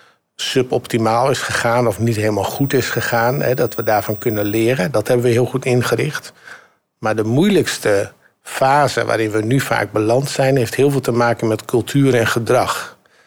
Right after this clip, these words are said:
Dus als je ons gedrag gaat filmen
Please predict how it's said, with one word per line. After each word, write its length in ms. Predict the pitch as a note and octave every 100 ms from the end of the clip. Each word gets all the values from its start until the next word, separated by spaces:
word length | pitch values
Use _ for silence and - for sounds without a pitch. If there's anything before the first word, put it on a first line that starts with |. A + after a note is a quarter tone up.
| _ _ _ _ -
Dus 200 | - -
als 200 | A#2 -
je 180 | B2+
ons 240 | - A#2 -
gedrag 840 | - G#2+ B2 D3+ B2 - - - _ _ _ _
gaat 300 | - - A2
filmen 580 | - - E3 A2+ G#2 G3